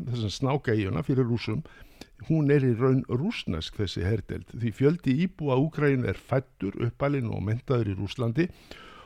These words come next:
og í her Úkraínu er herdeild sem skipuð er Rússum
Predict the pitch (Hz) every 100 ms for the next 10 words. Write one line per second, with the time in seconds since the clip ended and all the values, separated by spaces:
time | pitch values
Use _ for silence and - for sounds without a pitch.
0 | - _ 113 117 123 143 107 - 151 202
1 | 165 180 208 - 98 92 123 117 107 170
2 | 190 - 90 120 - 131 120 - 170 170
3 | 143 117 123 165 - 113